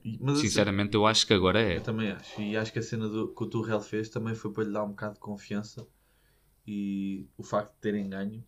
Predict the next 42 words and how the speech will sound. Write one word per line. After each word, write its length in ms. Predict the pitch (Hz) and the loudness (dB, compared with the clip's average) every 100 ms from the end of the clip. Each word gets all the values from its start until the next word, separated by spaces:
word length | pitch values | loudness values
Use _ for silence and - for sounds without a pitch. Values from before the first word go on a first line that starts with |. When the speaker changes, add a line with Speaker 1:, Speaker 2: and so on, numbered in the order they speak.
| _ _ _ - | _ _ _ -16
Speaker 1:
é 100 | 107 | -14
capaz 380 | 98 101 98 98 | -10 -6 -4 -6
de 80 | 104 | -10
lhe 40 | 98 | -8
ter 180 | 104 | -6
dado. 220 | 98 90 92 | -4 -6 -8
Mas 180 | 101 107 | -8 -4
é, 220 | 113 - | -4 -2
acho 220 | 107 107 | -6 -4
que 60 | 107 | -4
agora 240 | 104 104 | -2 -2
é 20 | |
difícil 420 | 101 98 98 - 101 | -4 -6 -8 -8 -6
tirar 220 | 101 98 | -4 -4
o 40 | 101 | -4
lugar 240 | 98 98 | -6 -6
ao 100 | 98 | -4
Mendy, 320 | 101 98 90 90 | -6 -8 -12 -18
mas, 340 | 90 - - _ _ _ _ _ _ _ - | -20 -20 -20 _ _ _ _ _ _ _ -14
mas 120 | 98 | -10
não 100 | 98 | -10
sei. 240 | 95 90 87 - _ - | -10 -8 -10 -14 _ -20
Não, 380 | 95 90 90 87 90 92 | -18 -18 -20 -20 _ -20
não 80 | |
sei. 480 | 95 92 90 90 101 - | -14 -12 -10 -12 -16 -12
Epá, 200 | - 110 | -4 -4
o 60 | |
Tuchel 300 | 98 104 107 | -2 -4 -4
também 220 | 110 113 | -4 -4
pode 180 | 110 113 | -2 -4
fazer 240 | 113 107 107 | -4 -2 0
esta 280 | 110 - 117 | -2 -4 -8
gestão. 400 | - - 104 98 - 98 _ _ _ 95 | -6 -4 -4 -6 -12 -18 _ _ _ -14
Mas 160 | 95 | -12
o 40 | 95 | -8
que 100 | 95 | -8
é 40 | |
certo 240 | 95 98 101 | -6 -4 -4
é 40 | |
que 60 | - | -2
são 160 | 104 | -4
dois 440 | 101 101 101 - | -2 -2 -4 -12